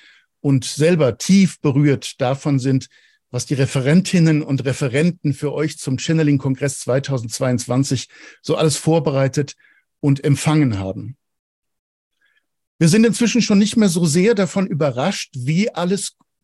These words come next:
aufeinander aufbaut, wirklich ganz perfekt, wie die Beiträge der unterschiedlichen Referenten im Rahmen des Kongresses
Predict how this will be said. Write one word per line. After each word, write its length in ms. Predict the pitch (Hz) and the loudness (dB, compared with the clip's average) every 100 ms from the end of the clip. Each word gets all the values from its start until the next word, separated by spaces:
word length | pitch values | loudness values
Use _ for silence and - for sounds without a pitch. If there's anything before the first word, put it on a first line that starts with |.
| - | -6
aufeinander 540 | 156 180 165 156 - | -4 -2 0 -2 -2
aufbaut, 640 | 156 185 - 110 127 185 | -2 -4 -6 -4 -4 -4
wirklich 340 | 139 151 - - | -4 -4 -6 -4
ganz 240 | 156 170 | -4 -4
perfekt, 460 | - 151 - 185 - | -4 -4 -2 -6 -4
wie 160 | 143 139 | -4 -2
die 240 | 143 139 - - _ | 0 -2 -6 -20 _
Beiträge 580 | 147 151 208 - 196 170 | -2 0 0 0 -2 0
der 220 | 156 151 | -2 0
unterschiedlichen 720 | 190 190 156 - 165 165 139 151 | 0 0 -2 -4 -6 -4 -2 0
Referenten 720 | 143 - 135 135 185 - 160 | -2 -2 -2 0 0 -2 -6
im 160 | 156 | -2
Rahmen 460 | 135 120 151 180 175 | -2 0 0 0 0
des 180 | 143 - | 0 -4
Kongresses 640 | 156 143 135 151 165 143 | -4 -4 -2 -4 -6 -10